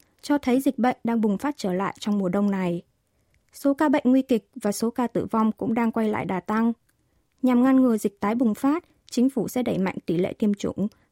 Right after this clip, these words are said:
và kê đơn thuốc điều trị cho những đối tượng dễ lây nhiễm như người ngoài sáu mươi tuổi,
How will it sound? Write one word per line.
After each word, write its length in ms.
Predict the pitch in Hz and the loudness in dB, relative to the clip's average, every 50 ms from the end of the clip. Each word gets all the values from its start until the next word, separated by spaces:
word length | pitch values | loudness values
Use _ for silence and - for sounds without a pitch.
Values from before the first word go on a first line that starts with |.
| _ - | _ -4
và 120 | 226 220 | -4 -4
kê 200 | - - 233 247 | -2 0 0 2
đơn 180 | 226 240 240 247 | 2 2 0 0
thuốc 220 | - 311 302 - | 0 -2 -2 0
điều 140 | 254 208 185 | 0 -2 0
trị 240 | - - 233 - - - | -2 -2 -4 -4 -4 -4
cho 120 | - 214 | -2 -2
những 180 | 202 208 - 202 | -2 0 -2 -2
đối 140 | 202 202 - | -2 -2 -4
tượng 220 | - - - - | -2 -4 -4 -4
dễ 180 | - - - 233 | -4 -4 -4 -2
lây 180 | 240 240 226 | 0 2 2
nhiễm 260 | 226 226 233 - - 294 349 - _ _ _ _ _ - | 2 2 2 2 0 0 -2 -2 _ _ _ _ _ 0
như 140 | 254 262 247 | 2 4 4
người 200 | 240 240 214 202 | 4 4 4 2
ngoài 260 | 196 202 196 180 180 | 2 2 0 -2 -2
sáu 180 | - - 202 | -2 -2 0
mươi 140 | 226 247 233 | 2 2 2
tuổi, 400 | 220 - 202 - - - 220 247 | 0 -2 -4 -4 -2 -2 -4 -4